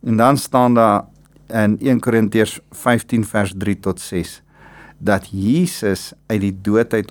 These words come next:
opstaan en ons uit die dood uit laat opstaan. Dis so mooi as Jesus homself beskryf en sê hy, hy is die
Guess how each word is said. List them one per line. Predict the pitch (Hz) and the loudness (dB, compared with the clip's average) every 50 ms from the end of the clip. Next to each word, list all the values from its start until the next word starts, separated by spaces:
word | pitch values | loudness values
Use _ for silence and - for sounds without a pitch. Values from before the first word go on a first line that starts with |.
| - | -4
opstaan | 123 120 - - - - - 98 101 98 - - | -4 -4 -4 -6 -10 -2 0 0 0 0 -2 -6
en | - - 156 170 175 180 170 160 - - - | -6 -2 2 4 6 6 4 4 2 2 4
ons | 170 175 160 147 131 - - - | 4 6 6 6 4 2 0 -2
uit | 135 117 | 0 0
die | 107 104 92 | 0 0 -2
dood | 92 101 104 98 90 - | 0 0 0 0 0 0
uit | 101 98 90 - | -2 -2 -2 -2
laat | 90 87 87 - | -6 -6 -6 -6
opstaan. | - - - - - - 64 52 - - - _ _ _ _ - - - - - - - - - - - - - - | -12 -12 -12 -12 -8 -8 -8 -8 -10 -16 -20 _ _ _ _ -20 -20 -20 -20 -20 -20 -20 -20 -20 -20 -20 -10 -2 -2
Dis | 117 113 - | -2 0 0
so | 175 151 | 2 2
mooi | 127 117 120 127 123 117 | 4 4 4 6 6 4
as | 107 - - | 2 2 0
Jesus | 117 113 - - 127 - 131 | -2 -4 -4 -6 -6 -2 0
homself | 123 - - 131 117 117 117 - | 0 0 2 4 4 4 2 2
beskryf | - 113 - - - 131 113 104 98 | -2 -2 -2 0 2 2 2 2 2
en | 101 98 | -2 -2
sê | - - 120 | -2 0 2
hy, | 107 101 104 101 101 - - - - - - - - - - - - 90 | 2 4 4 2 0 -4 -14 -20 -20 -20 -20 -20 -20 -20 -18 -8 -2 2
hy | 110 151 180 170 | 4 6 6 6
is | 147 - | 4 2
die | - - 113 | 0 -2 -4